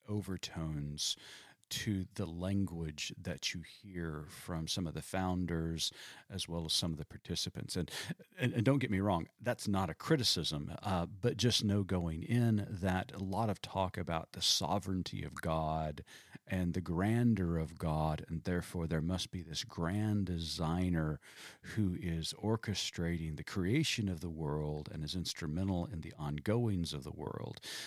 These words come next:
Now, those of us who are a little bit more Arminian, I'm, I'm really geeking out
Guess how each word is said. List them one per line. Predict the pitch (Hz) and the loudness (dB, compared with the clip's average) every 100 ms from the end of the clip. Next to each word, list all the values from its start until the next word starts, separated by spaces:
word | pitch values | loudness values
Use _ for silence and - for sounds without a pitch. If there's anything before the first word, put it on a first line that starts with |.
| - | -8
Now, | 95 90 85 78 78 - - | -2 0 0 -2 -6 -18 -10
those | 110 110 98 | 0 2 2
of | 90 | 0
us | 90 - | 0 -2
who | - | -2
are | 85 | -2
a | 78 | -2
little | 80 | -4
bit | 87 78 87 | -6 -8 -8
more | 73 62 | -8 -8
Arminian, | 71 76 90 78 - | -6 -2 -2 -2 0
I'm, | 127 95 | 0 2
I'm | 110 90 90 | 2 2 4
really | 98 85 76 71 - | 4 4 0 -8 -4
geeking | 104 98 82 76 | -2 -2 -4 -2
out | 78 73 | 0 0